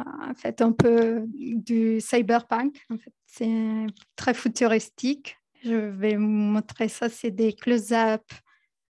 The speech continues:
de ce que j'ai créé. Euh, et,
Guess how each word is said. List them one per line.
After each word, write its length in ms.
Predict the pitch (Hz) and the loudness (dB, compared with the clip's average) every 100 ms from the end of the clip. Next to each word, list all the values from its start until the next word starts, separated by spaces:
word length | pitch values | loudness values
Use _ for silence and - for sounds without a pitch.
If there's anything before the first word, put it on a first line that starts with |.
| _ | _
de 140 | 226 240 | -2 0
ce 160 | - | 2
que 200 | 277 - | 0 2
j'ai 280 | 233 - 240 | 0 0 -6
créé. 340 | - 226 214 294 _ _ _ _ _ _ _ _ _ _ _ - | -4 -2 -2 -4 _ _ _ _ _ _ _ _ _ _ _ -12
Euh, 120 | 220 233 247 277 - - | -10 -10 -12 -16 -20 -6
et, 360 | 285 240 247 | 2 2 2